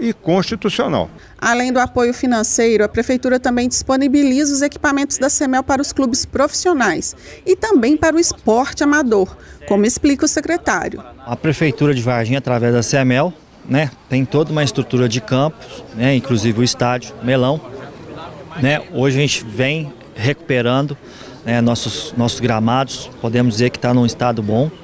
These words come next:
Speaker 3: né, os gramados. Hoje a semel conta com tratores que fazem, é, a manutenção desses gramados, de roçar, né, podar, rastelar e aspirar as folhas, né, então pra manter o gramado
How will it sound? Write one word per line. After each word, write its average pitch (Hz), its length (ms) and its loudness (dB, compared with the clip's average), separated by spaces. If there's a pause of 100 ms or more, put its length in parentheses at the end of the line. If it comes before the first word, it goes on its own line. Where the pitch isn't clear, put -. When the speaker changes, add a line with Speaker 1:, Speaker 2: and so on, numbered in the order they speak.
(160)
Speaker 3:
né, 123 200 0
os 117 140 0
gramados. 113 640 0 (640)
Hoje 147 240 2
a - 20 2
semel 139 380 0
conta 135 360 0
com 127 300 0 (300)
tratores 143 760 0 (240)
que 147 160 2
fazem, 127 500 -2 (400)
é, 120 420 0
a 123 80 -2
manutenção 143 640 2
desses 175 280 0
gramados, 120 500 2
de 107 100 -2
roçar, 156 600 0
né, 139 100 0
podar, 127 600 0 (200)
rastelar 123 800 0
e 127 140 0
aspirar 135 540 0
as - 120 -6
folhas, 143 480 -2 (480)
né, 131 120 0
então 139 240 0
pra 147 180 0
manter 151 360 2
o 151 60 4
gramado 131 540 0